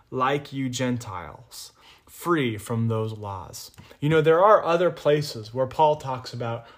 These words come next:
um, you know, uh, withholding for meat sacrificed to idols and, um, being careful how we practice our freedom for the sake of the conscience of the weaker brother. And that all, that is all very, very, um, powerful and good truth.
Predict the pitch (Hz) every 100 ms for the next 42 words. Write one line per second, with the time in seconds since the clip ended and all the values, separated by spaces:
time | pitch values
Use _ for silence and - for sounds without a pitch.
0 | _ 147 120 117 113 123 - _ - _
1 | _ _ _ _ 151 147 139 131 131 -
2 | 127 123 135 - 165 156 151 151 - 120
3 | 135 123 131 123 120 120 123 120 - -
4 | 120 120 120 117 113 107 101 98 - -
5 | - 113 107 104 147 165 156 147 143 139
6 | 135 113 120 123 - 123 120 120 120 110
7 | - 127 120 117 117 113 - 139 139 127
8 | 120 - 127 127 - 123 120 110 110 120
9 | 120 113 113 110 104 104 - - - 135
10 | 160 196 196 143 151 185 160 139 143 131
11 | 107 147 151 143 123 127 123 117 117 _
12 | _ 123 117 113 120 - - 143 143 139
13 | 131 120 117 127 120 117 - 127 113 -